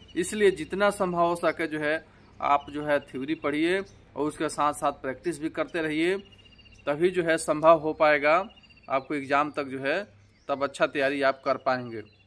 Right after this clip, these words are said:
तो यही हम कहेंगे कि आप लोग वेट करिए, अ, रिजल्ट जारी किया जाएगा बहुत जल्द ही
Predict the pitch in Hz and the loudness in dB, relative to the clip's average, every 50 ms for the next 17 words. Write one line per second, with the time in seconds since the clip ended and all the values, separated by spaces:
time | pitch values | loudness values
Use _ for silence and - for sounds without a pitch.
0 | _ _ _ _ _ _ _ _ _ _ _ _ _ _ _ _ _ _ _ _ | _ _ _ _ _ _ _ _ _ _ _ _ _ _ _ _ _ _ _ _
1 | _ _ _ _ _ _ _ - 123 120 120 123 123 123 131 143 160 165 156 165 | _ _ _ _ _ _ _ -14 -12 -10 -10 -10 -10 -8 -8 -8 -8 -10 -10 -10
2 | 170 165 - 151 160 156 156 156 160 196 - - - _ - 151 147 143 143 - | -10 -6 -6 -4 -4 -4 -4 -4 -6 -8 -10 -12 -18 _ -6 -2 0 0 0 0
3 | 165 180 175 160 139 127 135 151 170 190 190 190 - 185 156 147 147 147 160 214 | -2 -4 -4 -6 -6 -6 -2 0 0 0 0 -2 -2 -2 -2 -2 -2 -4 -4 -6
4 | - _ _ _ _ _ _ _ _ - - - 127 123 123 123 123 131 135 139 | -10 _ _ _ _ _ _ _ _ -10 -6 -4 -4 -2 -2 -2 -2 -4 -4 -4
5 | 139 165 170 185 185 180 185 185 185 185 175 143 143 135 143 147 165 160 160 170 | -2 0 0 0 0 0 0 0 0 0 -2 0 2 4 4 4 2 -2 -4 -2
6 | 160 156 156 160 160 156 156 156 151 143 135 143 139 139 143 147 147 135 139 139 | 0 0 2 4 4 4 4 2 0 -4 -6 -6 -4 -2 -2 -2 -2 -2 -8 -8
7 | 180 | -8